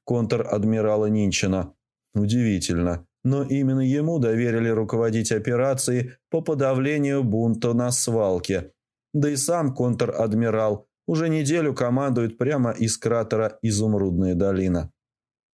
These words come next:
В прошлый раз ничего подобного не было. Адмирал Крилл,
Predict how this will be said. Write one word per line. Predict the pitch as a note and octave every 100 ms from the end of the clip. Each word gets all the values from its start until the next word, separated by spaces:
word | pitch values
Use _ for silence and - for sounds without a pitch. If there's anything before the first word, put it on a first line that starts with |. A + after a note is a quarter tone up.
| _ _ _
В | -
прошлый | A2 G#2 A#2+ C3
раз | D3 C3
ничего | G#2 - A#2 C#3
подобного | A#2+ F#2+ G#2 G2+ G#2 G#2+
не | A2+ A2
было. | F2 E2+ E2+ - _ _ _ _ -
Адмирал | B2 C3 C#3+ C#3+ C#3+ C3+
Крилл, | C3 D#3 F3 D#3+